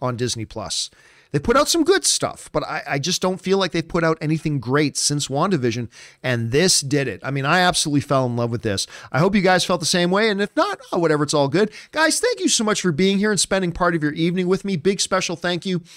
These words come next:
to all you guys who sent in those super chats, number one, 'cause it gave, gave us great fun things to talk about and great theories to think about as well.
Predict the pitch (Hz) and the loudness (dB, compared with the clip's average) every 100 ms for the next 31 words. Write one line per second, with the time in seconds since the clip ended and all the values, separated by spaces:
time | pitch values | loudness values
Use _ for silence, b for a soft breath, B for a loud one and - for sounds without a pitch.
0 | B B - 143 202 254 220 202 190 160 | B B -2 2 4 4 4 4 2 0
1 | 190 160 156 147 - 175 160 156 131 - | -2 -2 -2 -2 -2 -2 -2 0 -2 -2
2 | 139 135 202 311 190 196 B B B 202 | -2 0 2 4 2 0 B B B -2
3 | 180 170 214 220 - 156 240 190 - 202 | 0 0 0 -2 -4 0 0 0 0 0
4 | 220 - 196 190 185 170 - 185 175 180 | 0 0 0 2 0 -2 0 0 2 0
5 | 156 143 202 - 190 202 170 - 135 160 | 0 -2 -2 -4 0 2 2 -2 -4 -4
6 | 135 143 135 147 160 135 | 0 0 0 2 2 2